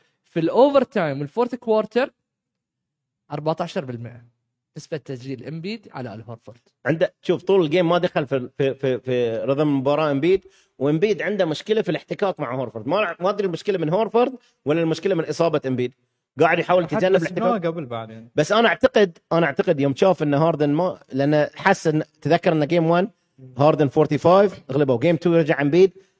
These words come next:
Speaker 2: خسروا، فيوم حس إنه يمكن يخف الضغط على، عليه وعلى الفريق إذا هاردن يلعب ال-، البيك أند رول أكثر والأيسوليشن ماله أكثر. بس أنت ل-، ليج إم في بي وعندك أدفانتج على كل فريق في الليج.
Speaker 1: صح.
Speaker 3: صح.
Speaker 2: فال-،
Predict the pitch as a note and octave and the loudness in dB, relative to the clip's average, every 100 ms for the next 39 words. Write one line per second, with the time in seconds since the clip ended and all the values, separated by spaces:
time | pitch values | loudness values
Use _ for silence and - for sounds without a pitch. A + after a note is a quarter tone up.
0 | _ - - D3+ A2 - _ D3+ E3 E3 | _ -2 2 4 2 -4 _ 2 2 2
1 | - - - G3+ - F#3+ F3+ F3 F3 F3 | -4 -10 4 4 4 2 2 2 2 0
2 | F3+ E3 - G3 F#3 D#3+ F3+ D#3+ D3+ D#3 | 2 0 0 -2 0 0 -2 0 -2 0
3 | D3 F#3+ G#3 C#3+ D#3+ D3+ E3 G3+ G#3 - | 2 2 2 2 2 2 2 2 0 -2
4 | D#3 D3+ E3 D#3 D#3 C3+ - _ - D3+ | 0 2 2 2 0 0 -6 _ -4 0
5 | C#3+ D3 C#3 B2+ C#3+ C3+ C3+ F3 E3+ D#3+ | 2 2 0 0 0 2 0 0 2 4
6 | D#3 D3 - C#3+ C#3 C#3 B2+ D3 C#3+ C3 | 6 4 2 2 4 2 2 0 2 0
7 | B2 A#2+ A#2+ A2+ D#3 D3+ F3 - B2+ G#3+ | 0 -2 -6 -6 -4 -2 -2 0 2 2
8 | F#3 D#3 C3+ - F#3 - - _ - C#3 | 2 0 0 2 2 0 -12 _ -2 2
9 | G#3 G#3+ C3+ C3+ G3+ G3+ D#3 C3+ - G#3 | 2 2 -2 -2 -2 -2 -4 -4 0 0
10 | G3 C3 D3+ F3 - D3 C#3+ D#3+ - - | 2 -2 -2 -2 -2 0 2 0 -2 -20
11 | D#3 C#3+ _ - C#3+ - - D3 D3 B2 | -20 -20 _ -18 -18 -18 0 0 0 -6
12 | B2 C3 | -14 -14